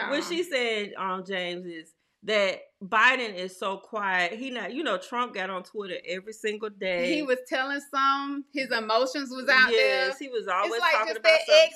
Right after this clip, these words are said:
Speaker 2: some,
Speaker 1: ex-girlfriend
Speaker 2: starting some
Speaker 1: or
Speaker 2: drama.
Speaker 1: boyfriend, you know, you
Speaker 2: And
Speaker 1: just
Speaker 2: then it's
Speaker 1: had
Speaker 2: like
Speaker 1: that.
Speaker 2: he just got quiet 'cause he got kicked off.
Speaker 1: And it's like, "Well, dang, we don't even hear what's going on in the world no more." Like,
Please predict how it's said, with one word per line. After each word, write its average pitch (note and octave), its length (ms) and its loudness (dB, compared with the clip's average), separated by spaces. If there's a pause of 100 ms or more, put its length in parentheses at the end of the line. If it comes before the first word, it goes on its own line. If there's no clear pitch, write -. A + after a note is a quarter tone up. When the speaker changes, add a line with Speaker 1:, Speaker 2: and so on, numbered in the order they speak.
(100)
Speaker 2:
some, F#3+ 100 2
Speaker 1:
ex-girlfriend C#4+ 220 6
Speaker 2:
starting F4 280 0
some A#3 60 4
Speaker 1:
or G#3+ 60 2
Speaker 2:
drama. F#4 240 6
Speaker 1:
boyfriend, D4 600 0
you D#4 120 -4
know, D4 120 -2
you D4 160 -6
Speaker 2:
And A3+ 100 -4
Speaker 1:
just - 120 -2
Speaker 2:
then - 100 4
it's D#5+ 80 4
Speaker 1:
had B4+ 40 4
Speaker 2:
like D#5+ 140 6
Speaker 1:
that. E5 100 8
Speaker 2:
he - 60 -4
just A3+ 180 -4
got G#3 180 -2 (100)
quiet C#4 320 -6
'cause A3+ 180 -12
he G#3+ 60 -14
got F#3+ 140 -14
kicked - 280 -14
off. B3 80 -4
Speaker 1:
And D#4 120 0
it's F4 120 -2
like, F4+ 360 -2
"Well, F#4+ 220 -6
dang, A#4 460 -8
we B3 80 -10
don't C5+ 300 -12
even B4+ 180 -12
hear G#4 220 -2
what's C4+ 220 -4
going C#4+ 220 -4 (100)
on E4+ 200 -6
in G#4+ 120 -6
the E4 120 -6
world C#4+ 280 8
no C#4+ 160 4
more." C4+ 360 4
Like, C4+ 300 8